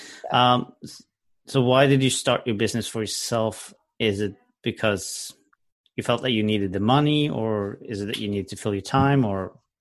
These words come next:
Speaker 2: what was the desire behind starting a business?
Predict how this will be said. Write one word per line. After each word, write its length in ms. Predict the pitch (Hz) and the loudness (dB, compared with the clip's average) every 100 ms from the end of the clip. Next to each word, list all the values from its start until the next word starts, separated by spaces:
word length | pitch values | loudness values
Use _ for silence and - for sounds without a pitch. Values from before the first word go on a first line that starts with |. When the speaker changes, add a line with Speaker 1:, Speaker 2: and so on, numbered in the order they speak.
| _ | _
Speaker 2:
what 160 | 110 107 | -4 -2
was 280 | 98 - - | -2 -6 -8
the 80 | 98 | -8
desire 520 | 104 - 95 95 95 | -8 -6 0 0 0
behind 440 | 90 95 101 92 | -6 -6 -6 -6
starting 320 | - 104 104 90 | -4 -2 -2 -6
a 60 | |
business? 460 | 80 82 - - | -10 -12 -14 -20